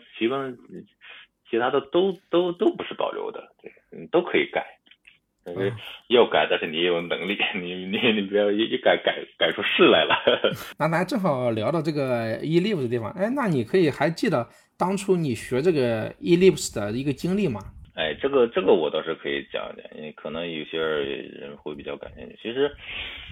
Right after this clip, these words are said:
Speaker 1: Emacs 那个是 Eclipse 那个使用吧，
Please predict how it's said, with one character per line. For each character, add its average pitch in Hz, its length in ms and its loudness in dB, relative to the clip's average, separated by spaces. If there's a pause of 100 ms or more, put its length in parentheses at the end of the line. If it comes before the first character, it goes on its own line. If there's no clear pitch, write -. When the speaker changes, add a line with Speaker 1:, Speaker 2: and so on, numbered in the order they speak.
(220)
Speaker 1:
Emacs 113 480 0
那 101 160 0
个 98 100 2
是 92 360 0
Eclipse 117 1080 -8
那 107 100 -4
个 107 100 -6
使 - 220 -10
用 82 200 -8
吧， 69 260 -8